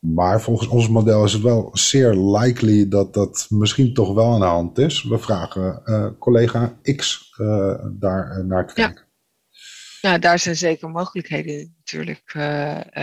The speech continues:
Speaker 2: eh, ja, en ik, ik denk ook de, de, eh, de angst om te werken met, eh, met computers en machines, ik denk dat ook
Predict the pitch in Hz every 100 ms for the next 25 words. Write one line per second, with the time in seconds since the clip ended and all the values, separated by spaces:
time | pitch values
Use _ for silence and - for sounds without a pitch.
0 | 147 151 _ - - - _ 175 131 156
1 | - _ _ _ 185 160 _ 202 175 208
2 | 202 208 202 196 196 180 196 190 190 151
3 | - 190 185 185 180 180 180 180 175 175
4 | - - 214 247 - 214 - 190 196 208
5 | 202 190 185 180 - 180 175 170 175 -
6 | 170 - 185 180 185 175 - 185 175 175
7 | 170 170 170 170 170 165